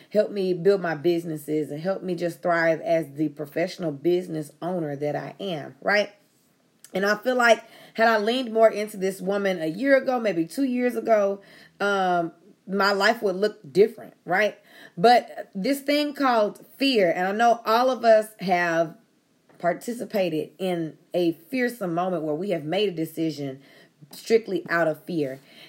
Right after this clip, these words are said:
And so I want to ensure that going into twenty twenty-three, because we are wrapping up twenty twenty-two, but I wanna make sure that going into twenty twenty-three that I'm bringing people with me, or I am finding people that are going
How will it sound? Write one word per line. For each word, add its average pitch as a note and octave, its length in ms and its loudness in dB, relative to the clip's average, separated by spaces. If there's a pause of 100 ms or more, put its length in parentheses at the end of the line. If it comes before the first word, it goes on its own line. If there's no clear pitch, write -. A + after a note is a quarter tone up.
(120)
And G3 220 2
so F#3 600 2
I G3+ 200 4
want A3 420 0
to C4+ 160 -4
ensure G#3 760 0
that E3 280 -2
going B3 340 -2
into A3+ 240 -8
twenty A#3+ 300 -6
twenty-three, G#3+ 400 -2
because G3 300 -2
we F3 220 -2
are B3 180 0
wrapping G#3+ 320 2
up F#3 140 -4
twenty F#3+ 180 -4
twenty-two, F3+ 520 -6 (420)
but G3+ 120 4
I A#3+ 60 6
wanna C#4 180 2
make C4 180 -2
sure B3+ 120 -4
that G3 100 0
going A3 160 2
into A3+ 180 -10
twenty G#3 220 -4
twenty-three A3+ 680 -8
that F#3 580 0 (800)
I'm G#3 380 2 (160)
bringing A3+ 480 0
people A3 440 -2
with C4 280 -4
me, C#4 160 0
or G#3 140 -2
I G3 240 0
am E3+ 140 0
finding A#3+ 580 -2
people G3+ 340 -4
that G3 200 2
are F3+ 100 2
going F#3+ 360 -4